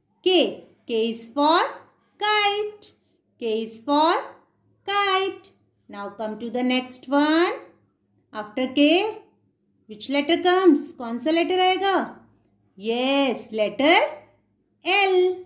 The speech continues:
Letter L. L is for lion.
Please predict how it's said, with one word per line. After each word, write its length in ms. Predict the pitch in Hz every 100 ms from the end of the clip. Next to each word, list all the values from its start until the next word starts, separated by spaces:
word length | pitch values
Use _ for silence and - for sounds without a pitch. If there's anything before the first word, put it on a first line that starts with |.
| -
Letter 540 | 220 208 196 - 269 403 - - _ 330
L. 360 | 392 370 359 - - _ -
L 140 | 208
is 180 | 208 -
for 420 | - 254 269 302 415 - - _ _ -
lion. 600 | 392 415 403 392 392